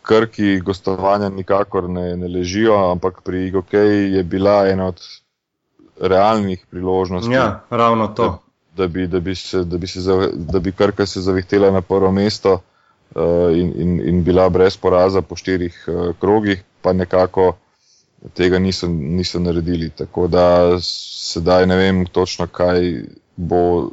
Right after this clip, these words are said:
Speaker 1: v naslednjem krogu sledilo, kar se tiče psihologije, ampak sigurno škoda za tole zamujena priložnost. Kar se pa Igokeje tiče, sem pa hotel povedati, da,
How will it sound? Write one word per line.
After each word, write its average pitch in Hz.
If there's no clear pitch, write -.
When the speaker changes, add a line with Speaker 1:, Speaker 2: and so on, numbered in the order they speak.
Speaker 1:
v 92
naslednjem 90
krogu 92
sledilo, 92
kar 90
se 90
tiče 92
psihologije, 101
ampak 101
sigurno 101
škoda 95
za 90
tole 90
zamujena 90
priložnost. 87
Kar 92
se 104
pa 92
Igokeje 98
tiče, 107
sem 101
pa 92
hotel 98
povedati, 104
da, 98